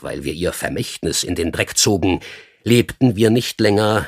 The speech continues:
mit der Klinge, die uns auslöschen würde, an unseren Kehlen.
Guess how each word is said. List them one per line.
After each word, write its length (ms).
mit 240
der 120
Klinge, 460
die 120
uns 220
auslöschen 680
würde, 320
an 120
unseren 400
Kehlen. 400